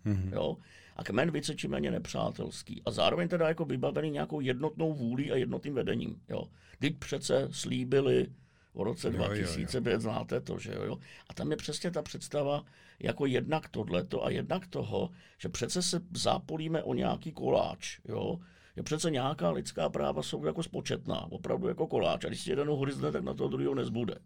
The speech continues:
Speaker 2: jo. Takže je tam ta představa tedy, eh, jo, že teda to nějak jako ohrozí, jo, ten, ten druhej kmen, tu většinovou společnost, když by, dejme tomu, jako to uznání bylo plné,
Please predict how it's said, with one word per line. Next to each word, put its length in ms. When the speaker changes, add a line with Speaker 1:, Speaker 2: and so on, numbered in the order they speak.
Speaker 2:
jo. 200
Takže 240
je 100
tam 180
ta 80
představa 600
tedy, 540
eh, 460
jo, 180
že 140
teda 260
to 140
nějak 420
jako 200
ohrozí, 800
jo, 240
ten, 160
ten 140
druhej 300
kmen, 320
tu 100
většinovou 460
společnost, 560
když 340
by, 160
dejme 320
tomu, 320
jako 220
to 140
uznání 600
bylo 260
plné, 360